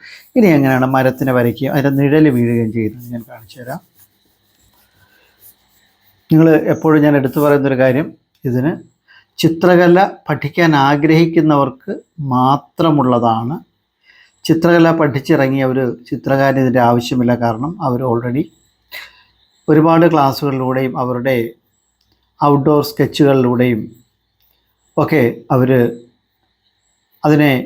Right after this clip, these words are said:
സാക്ഷാത്കരിച്ചതാണ്, അവർക്കത് ലഭിച്ചതാണ്. അതുകൊണ്ട് അങ്ങനെ ഒരു ചിത്രകാരന് ഈ light and shadow പഠിക്കേണ്ട ആവശ്യം വരുന്നില്ല.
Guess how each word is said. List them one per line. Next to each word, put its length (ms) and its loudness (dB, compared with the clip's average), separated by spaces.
സാക്ഷാത്കരിച്ചതാണ്, 1300 -4
അവർക്കത് 300 2
ലഭിച്ചതാണ്. 760 -2
അതുകൊണ്ട് 400 -2
അങ്ങനെ 240 4
ഒരു 140 4
ചിത്രകാരന് 600 2
ഈ 100 4
light 260 0
and 120 0
shadow 360 0
പഠിക്കേണ്ട 420 -4
ആവശ്യം 360 -2
വരുന്നില്ല. 360 0